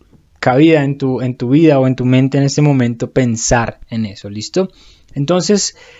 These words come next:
¿qué problema real encuentras en el mercado y cómo puedes detectar esos problemas? Piensa muy bien un problema que tú tengas. Por ejemplo, eh, querías aprender a diseñar tu página web y te metiste a internet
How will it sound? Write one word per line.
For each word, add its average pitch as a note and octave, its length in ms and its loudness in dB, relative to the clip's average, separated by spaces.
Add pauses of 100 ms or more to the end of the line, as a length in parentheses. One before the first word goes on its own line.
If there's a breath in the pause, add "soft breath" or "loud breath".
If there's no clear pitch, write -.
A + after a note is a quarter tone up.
(320 loud breath)
¿qué G#3+ 160 2
problema G#3+ 460 2
real F3 260 2
encuentras E3+ 640 -2
en F3 100 -2
el D3 120 0
mercado G#2+ 560 -6
y G#2+ 80 -12
cómo C#3+ 300 0
puedes D3 280 4
detectar C#3 480 -2
esos B2 280 -6
problemas? C3 480 -2
Piensa D3+ 400 0
muy D#3+ 200 0
bien D#3 420 -2 (420)
un E3 160 2
problema C3 400 2
que B2+ 100 -4
tú B2+ 140 -8
tengas. - 640 -6
Por G#2+ 140 -6
ejemplo, C#3+ 420 -8 (1000)
eh, A2 300 -4
querías A2+ 460 -4
aprender B2 420 -2
a A2 60 -2
diseñar A2 480 -2
tu G#2+ 120 -8
página G#2+ 460 -2
web G2+ 200 -4 (440 loud breath)
y B2 120 -6
te A#2 120 -2
metiste G#2+ 480 -2
a A2+ 40 0
internet A2 520 -2